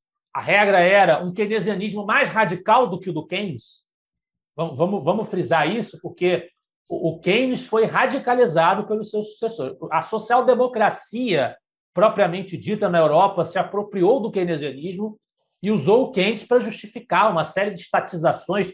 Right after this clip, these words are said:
que ele nunca teria aceitado. Vamos, vamos ser honestos em relação ao Keynes. Mas, ah, ah, ah, o ordoliberalismo, ele vai surgir nesse cenário,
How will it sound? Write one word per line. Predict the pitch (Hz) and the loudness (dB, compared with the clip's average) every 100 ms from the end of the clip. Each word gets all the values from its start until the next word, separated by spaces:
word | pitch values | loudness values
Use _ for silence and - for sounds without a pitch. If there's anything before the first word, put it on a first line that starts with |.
| _ _ | _ _
que | 240 | 0
ele | 226 240 277 | 6 6 6
nunca | 233 247 285 | 2 0 0
teria | 269 226 254 | 2 4 2
aceitado. | 262 262 220 175 165 117 104 | 2 -2 0 2 2 0 -8
Vamos, | 127 180 180 - _ _ _ - | -12 -12 -14 -20 _ _ _ -8
vamos | 160 160 | -8 -4
ser | 180 | -2
honestos | 170 151 165 165 175 160 | 0 2 0 0 -8 -4
em | |
relação | 170 165 175 | -2 -2 -4
ao | 175 | -8
Keynes. | 175 135 104 - _ _ _ _ _ _ _ 143 | -6 -8 -10 -16 _ _ _ _ _ _ _ -4
Mas, | 160 214 220 156 | 2 2 2 2
ah, | 214 214 208 190 | 6 6 6 4
ah, | 190 185 180 170 165 - | 6 8 8 6 4 2
ah, | 156 151 139 139 131 120 113 _ _ _ | 0 2 0 -2 -6 -8 -12 _ _ _
o | 170 180 | 0 4
ordoliberalismo, | 285 208 220 220 185 175 160 156 220 220 | 4 4 2 2 2 2 2 0 -6 -8
ele | 233 208 | -8 -2
vai | 214 | 0
surgir | 185 196 147 131 | 0 -6 -8 -6
nesse | 269 247 - | -2 -2 -4
cenário, | - 180 151 139 147 247 | -4 0 2 2 0 -4